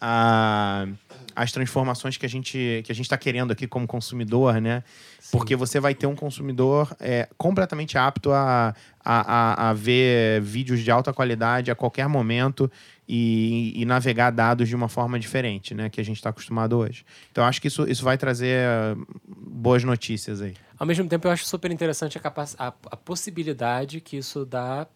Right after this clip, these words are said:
Speaker 2: é, de conexão aos fãs justamente nesse sentido da experiência, né? Eu fiquei muito impactado que o Gareth, um, um pa-, um amigo aqui, é, falou pra mim, "Pô, você viu como o Nick Cave lançou o disco novo dele no YouTube?"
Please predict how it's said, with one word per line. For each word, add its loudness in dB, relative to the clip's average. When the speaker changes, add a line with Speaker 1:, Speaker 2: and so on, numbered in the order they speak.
Speaker 2:
é, -6
de -16
conexão -6
aos -6
fãs -4
justamente -8
nesse -8
sentido -14
da -10
experiência, -10
né? -8
Eu 0
fiquei -2
muito 0
impactado 2
que -6
o -10
Gareth, 2
um, -6
um -14
pa-, -6
um -10
amigo -2
aqui, -4
é, 0
falou 0
pra -4
mim, -2
"Pô, 2
você -2
viu 4
como -2
o 2
Nick -2
Cave 0
lançou -2
o 0
disco -8
novo -2
dele 2
no -4
YouTube?" 0